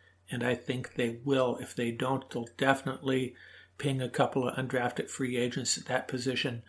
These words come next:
But one guy they may draft earlier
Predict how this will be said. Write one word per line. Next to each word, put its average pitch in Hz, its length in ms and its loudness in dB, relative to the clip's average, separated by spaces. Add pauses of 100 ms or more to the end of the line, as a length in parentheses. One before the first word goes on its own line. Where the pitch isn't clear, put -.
(380)
But 131 200 6
one 190 180 10
guy 233 200 10
they 226 180 12
may 220 240 8
draft 135 540 4 (120)
earlier 147 680 6